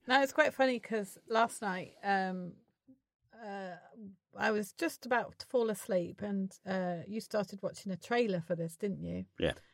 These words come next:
Speaker 1: And normally when he's watching a trailer, film trailer, I think, "Oh, here we go. It's another Star Wars or, I don't know, James Bond again." But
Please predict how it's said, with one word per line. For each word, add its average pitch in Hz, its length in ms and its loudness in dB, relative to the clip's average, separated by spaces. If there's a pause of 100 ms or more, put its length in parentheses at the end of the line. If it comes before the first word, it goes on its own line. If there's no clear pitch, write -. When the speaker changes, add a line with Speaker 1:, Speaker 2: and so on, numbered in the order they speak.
(100)
Speaker 1:
And 285 160 4
normally 294 640 4
when 233 160 0
he's 208 220 0
watching 180 320 -2
a 170 40 -6
trailer, 151 460 -4
film 180 240 -4
trailer, 147 300 -4
I 165 60 -4
think, 151 280 -8
"Oh, 180 260 -6 (220)
here 196 140 -4
we 170 80 -2
go. 160 100 -8 (240)
It's - 200 -20
another 160 360 -4
Star 156 380 -8
Wars 160 360 -8
or, - 220 -8
I 156 40 -6
don't 147 180 -8
know, 160 180 -6 (240)
James 170 380 -4
Bond 165 320 -4
again." 165 400 -8 (720)
But 214 240 4